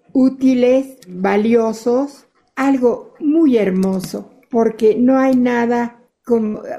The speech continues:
ahí cuando estás nada más tirado, pues, ¿qué, qué onda? Al contrario, cuando estás ayudando,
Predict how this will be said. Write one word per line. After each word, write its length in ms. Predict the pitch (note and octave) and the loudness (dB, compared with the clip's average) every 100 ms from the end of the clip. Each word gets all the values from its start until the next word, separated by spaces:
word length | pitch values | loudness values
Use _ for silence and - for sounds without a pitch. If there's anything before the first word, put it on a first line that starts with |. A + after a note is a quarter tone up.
| - - | -12 -2
ahí 220 | C4 C4+ | 0 2
cuando 300 | C#4 B3+ A#3+ | 2 2 2
estás 440 | A3+ C4 B3+ B3+ | 0 -2 -2 0
nada 340 | B3+ C4 B3+ B3 | 0 2 2 0
más 280 | B3 A#3+ | -2 -2
tirado, 560 | - A#3 A#3 A#3+ C4+ C4+ | -2 -2 0 -2 -4 -6
pues, 160 | C4+ - | -12 -16
¿qué, 160 | C4 - | -16 -6
qué 220 | D4 D4 | -2 0
onda? 520 | D4+ F4 D#4 G#3+ G3 - - | -2 -4 -4 -4 -6 -14 -6
Al 180 | A#3 A3+ | -4 0
contrario, 460 | B3 A#3+ C4+ C#4+ | 0 2 2 2
cuando 280 | C#4+ A#3+ A3+ | 0 0 0
estás 360 | A3+ B3+ C4+ C4+ | 0 0 -2 0
ayudando, 960 | C4+ A#3 A3 A3 A3 A3 C#4 - _ | 0 0 0 -2 -2 -2 -4 -6 _